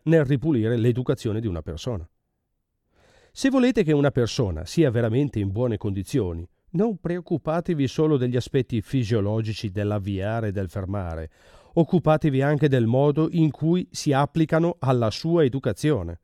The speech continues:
Perché un punto di vista autoritario usa l'educazione per spingere le persone in uno stato statico e tende a ridurre il loro movimento. Un ingegnere,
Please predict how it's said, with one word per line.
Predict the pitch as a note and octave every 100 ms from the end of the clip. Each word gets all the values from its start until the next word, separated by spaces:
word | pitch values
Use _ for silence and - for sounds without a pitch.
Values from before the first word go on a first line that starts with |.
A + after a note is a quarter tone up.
| _ _ _ _ _ _ _
Perché | C3+ B2 B2+ B2 A2 _ -
un | D#3+
punto | C4 B3
di | D#3+
vista | D3+ E3
autoritario | C3 A#2+ C3 B2+ C3+ A2 F#2+ G2 C3
usa | F3 F3 A#2+
l'educazione | G#2+ A2 C3+ D3+ - E3 F3+ F#3+
per | G3+ E3+
spingere | - G3+ F#3 D#3 B2+
le | C3
persone | F#3 F3+ F#3 G3
in | G#3
uno | C#3
stato | C3+ C#3+ B2+
statico | G#2+ - G3 - F#2+ F2+ - _ _ _ _ _
e | B2+ A2+
tende | A#2+ A2+ A#2 D3 _
a | C3+
ridurre | C#3+ B2+ A2+ A#2 D3
il | D3+ G#2+
loro | G2+ B2
movimento. | B2 G#2+ F#2 B2 F#2+ D2+ E2 _ _ _ _ _ _ _ _ _ _ _ _ _ _
Un | F3+ G3+
ingegnere, | D#3 C#3+ B2+ F2 E2 E2+